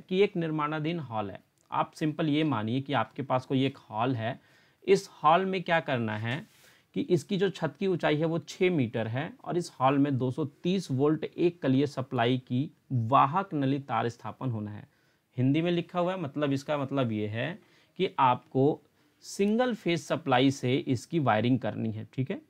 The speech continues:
थ्री फेज सप्लाई और सिंगल फेज सप्लाई, दो टाइप की सप्लाई होती है और हम यहाँ जो वायरिंग करेंगे वो सिंगल फेज सप्लाई की वायरिंग करेंगे, जिसमें दो सौ तीस वोल्ट हमारा रहता है, ठीक है? इसके लिए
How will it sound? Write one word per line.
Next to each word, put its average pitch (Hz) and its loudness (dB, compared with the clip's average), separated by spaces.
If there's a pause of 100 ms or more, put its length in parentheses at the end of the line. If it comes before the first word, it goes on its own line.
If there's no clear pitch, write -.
थ्री 131 -2
फेज 151 -4
सप्लाई 156 -4
और 165 -4
सिंगल 123 -2
फेज 135 -4
सप्लाई, 139 -4
दो 110 0
टाइप 110 -4
की 120 -6
सप्लाई 117 -4
होती 151 -4
है 180 -4 (440)
और 131 4 (260)
हम 190 4
यहाँ 170 0
जो 170 0
वायरिंग 123 2
करेंगे 117 0
वो 139 0
सिंगल 131 -2
फेज 127 -2
सप्लाई 113 -2
की 131 0
वायरिंग 110 0
करेंगे, 110 -2 (320)
जिसमें 135 0
दो 123 2
सौ 143 -2 (200)
तीस 170 -2
वोल्ट 127 0
हमारा 117 -2 (300)
रहता 113 -6
है, 135 -16
ठीक 135 0
है? 269 0 (540)
इसके 202 2
लिए 180 2